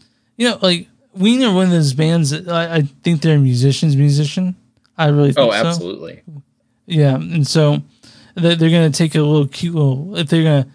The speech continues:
Speaker 1: take their own little subsession and something and do, like, a, a do-do-do.
Speaker 2: Yeah,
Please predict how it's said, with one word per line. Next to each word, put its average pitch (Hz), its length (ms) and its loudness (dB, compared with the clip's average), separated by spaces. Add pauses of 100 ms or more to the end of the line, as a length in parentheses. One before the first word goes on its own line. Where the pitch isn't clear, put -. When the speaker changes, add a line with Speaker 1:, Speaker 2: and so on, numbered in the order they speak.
(300)
Speaker 1:
take 196 200 0
their 180 160 2
own 170 320 2
little 156 280 2
subsession 151 680 0
and 160 120 -2
something 175 300 -2
and 147 100 -2
do, 147 120 0
like, 143 200 0
a, 147 180 -4 (340)
a - 100 -4
do-do-do. 151 640 0
Speaker 2:
Yeah, 160 300 0